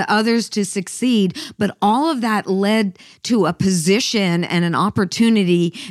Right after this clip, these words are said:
that he had to serve Egypt and the surrounding nations. But the bottom line for all of that was he preserved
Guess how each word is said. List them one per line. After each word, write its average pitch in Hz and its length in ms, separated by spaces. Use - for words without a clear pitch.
that 180 200
he 185 140
had 208 380
to 180 120
serve 190 400
Egypt 214 540
and 175 120
the 170 60
surrounding 196 600
nations. 180 540
But 202 140
the 208 80
bottom 226 480
line 247 300
for - 160
all 190 260
of 180 120
that 180 320
was 185 480
he 233 160
preserved 185 640